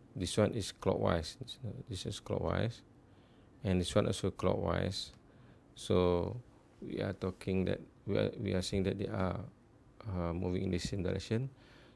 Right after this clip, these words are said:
So that's why we, kita campur dia, multiply by two, eh.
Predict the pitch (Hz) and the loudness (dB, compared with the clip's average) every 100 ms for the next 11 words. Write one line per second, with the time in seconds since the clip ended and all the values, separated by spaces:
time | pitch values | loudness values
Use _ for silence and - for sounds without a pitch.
0 | - - 92 95 113 - 98 92 90 85 | -4 2 4 4 0 2 4 4 2 -6
1 | - - - - - - - 92 92 - | -16 -20 -20 -20 -20 -12 -2 2 0 -2
2 | - - - - - - - 80 90 98 | -16 -20 -20 -20 -20 -12 -6 0 0 2
3 | - 92 87 90 - - - - 120 98 | 4 4 4 -2 -8 -20 -20 -12 -8 -8
4 | - 98 90 90 - 87 98 | 0 2 2 0 0 2 2